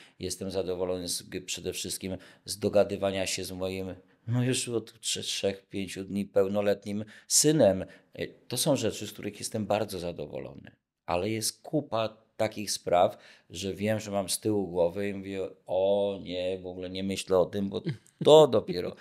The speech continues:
Speaker 1: zasrałem sobie pół życia”. Em, więc, więc tak, to, i to, to taki jest ten moment chyba.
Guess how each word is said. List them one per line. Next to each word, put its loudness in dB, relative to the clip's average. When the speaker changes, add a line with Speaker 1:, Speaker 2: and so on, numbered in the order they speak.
Speaker 1:
zasrałem 4
sobie -2
pół -10
życia”. -6
Em, 2
więc, -6
więc -8
tak, 2
to, -12
i -6
to, -8
to -8
taki -4
jest -8
ten -10
moment -4
chyba. -20